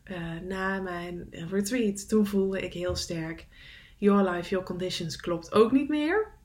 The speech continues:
Dus mijn allereerste training is dan toch je kindje. Maar ja,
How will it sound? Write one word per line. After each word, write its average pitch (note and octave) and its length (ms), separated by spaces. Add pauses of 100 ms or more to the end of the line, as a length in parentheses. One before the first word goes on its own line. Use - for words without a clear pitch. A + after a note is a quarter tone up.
(1160)
Dus - 120
mijn G3+ 120
allereerste G3+ 440
training G#3 340
is G#3+ 140
dan C#3+ 140
toch - 160
je E3 180
kindje. G3+ 420
Maar A3 120
ja, - 200